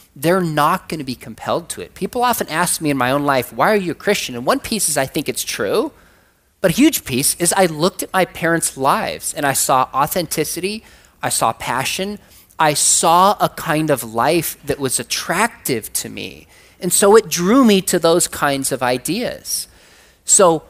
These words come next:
the first, really the biggest thing is just say, "Am I living a life where I'm faithful to Jesus in my priorities, in my language, in my time, that would be attractive to my son or my daughter?" Model number one. Number two,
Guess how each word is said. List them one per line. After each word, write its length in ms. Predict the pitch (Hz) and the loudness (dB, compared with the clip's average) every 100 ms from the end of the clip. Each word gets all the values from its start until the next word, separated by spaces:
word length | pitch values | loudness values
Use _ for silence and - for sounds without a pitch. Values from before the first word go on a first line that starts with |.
| _ _ | _ _
the 100 | 170 | -4
first, 400 | - 277 330 - 160 | 2 4 2 -2 2
really 300 | 277 403 311 | 4 6 6
the 80 | 214 | 6
biggest 340 | 277 269 - | 4 4 4
thing 240 | 247 285 | 4 4
is 180 | 202 175 | 0 0
just 240 | - 196 - | -2 0 2
say, 160 | 202 | 2
"Am 100 | 180 | 2
I 120 | 185 | 2
living 400 | 180 156 202 277 | 2 0 -2 0
a 80 | 233 | 0
life 580 | 123 123 226 330 - - _ _ _ | 0 0 0 -2 -4 -10 _ _ _
where 120 | 151 | -2
I'm 60 | 147 | -2
faithful 460 | - 135 160 170 | 0 -2 -2 -4
to 40 | 127 | -4
Jesus 640 | 127 139 - 190 - - - | -6 -6 -6 -6 -6 -8 -8
in 100 | 131 | 0
my 160 | 131 | 0
priorities, 840 | - - 113 180 180 202 190 - - _ | 0 -2 2 2 0 -2 -4 -6 -8 _
in 140 | 147 | -2
my 320 | 123 107 107 - | 0 0 0 -6
language, 540 | 135 175 190 185 165 - | -4 -2 0 -2 -4 -4
in 160 | 131 | -6
my 180 | 110 107 | -6 -6
time, 600 | - - 131 170 220 233 - - - - | -8 -4 0 0 -2 -6 -10 -20 -10 -2
that 60 | |
would 80 | 139 | 2
be 80 | 143 | 2
attractive 520 | 131 - 151 - 143 | 0 0 0 -2 -10
to 100 | - | -8
my 140 | 139 123 | -4 -2
son 440 | - 131 117 113 - | -2 -2 -2 -6 -8
or 100 | 113 | -6
my 140 | 104 | -4
daughter?" 460 | 104 98 95 - - _ - - - - | -4 -4 -4 -10 -18 _ -20 -20 -20 -2
Model 300 | 151 208 196 | 4 4 4
number 200 | 180 165 | 2 2
one. 160 | 131 110 - _ | 2 0 -10 _
Number 220 | 151 240 294 | 0 2 2
two, 420 | - 233 123 | 2 2 2